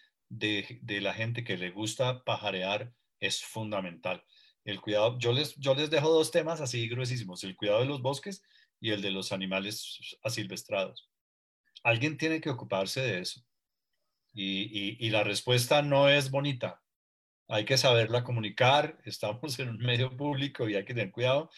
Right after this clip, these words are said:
pero digamos, la respuesta al tema de los perros ferales no es bonita desde, desde cierto punto de vista,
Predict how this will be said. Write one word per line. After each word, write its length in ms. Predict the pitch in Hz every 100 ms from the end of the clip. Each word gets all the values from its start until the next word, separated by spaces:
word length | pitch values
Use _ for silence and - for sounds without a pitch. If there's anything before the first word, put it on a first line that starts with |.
| - - _
pero 100 | -
digamos, 240 | 101 110 131
la 80 | 107
respuesta 760 | 95 - 123 123 156 165 143
al 180 | 117 117
tema 220 | - 120
de 40 | 107
los 180 | 98
perros 300 | - 113 135
ferales 640 | - 113 110 135 151 - _ _ _ -
no 280 | 101 104
es 100 | 117
bonita 420 | 120 139 143 156 156
desde, 380 | 131 107 98 -
desde 300 | 95 - 90
cierto 440 | - 110 101 123
punto 340 | 120 127 123 139
de 100 | 107
vista, 360 | 98 - -